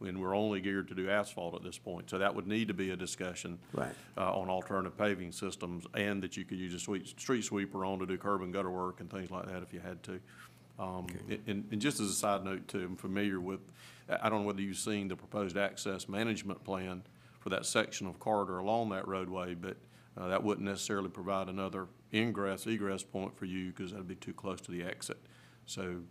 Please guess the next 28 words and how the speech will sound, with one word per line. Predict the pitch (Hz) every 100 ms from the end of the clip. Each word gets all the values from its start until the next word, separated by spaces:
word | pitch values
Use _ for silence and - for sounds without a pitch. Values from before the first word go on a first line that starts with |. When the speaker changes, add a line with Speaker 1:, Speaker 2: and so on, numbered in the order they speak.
| - -
Speaker 1:
you | 92
know, | 92
again, | 87 98 95
I'd | 98
recommend | 98 101 95 95 95 92
that | - - -
much | 113 104 107 -
like | 101 -
you | 101
do | 95
subdivisions, | 87 117 101 104 110 101 95 92
you | 98
require | 95 - 104 101
two | - 101
guaranteed | 92 101 98 92 104 98 95 - - - - - - - -
entrance | 101 95 98 - 98
and |
exits | 98 - - -
to | -
subdivisions. | 90 104 107 107 113 107 107 101
This | 73 76 71
Speaker 2:
Mm-hmm. | 76 101 104
Speaker 1:
is | 95
a |
traffic | - 104 101 104
generator | 101 101 104 104 - - - - 98
and | 90 85 -
would, | 95